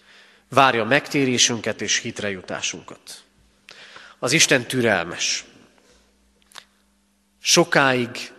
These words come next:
esélyeket ad, de ez nem jelenti azt, hogy nem kér számon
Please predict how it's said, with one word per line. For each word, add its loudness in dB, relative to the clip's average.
esélyeket 0
ad, -12
de -6
ez -4
nem 0
jelenti -6
azt, -8
hogy -16
nem -8
kér -12
számon -6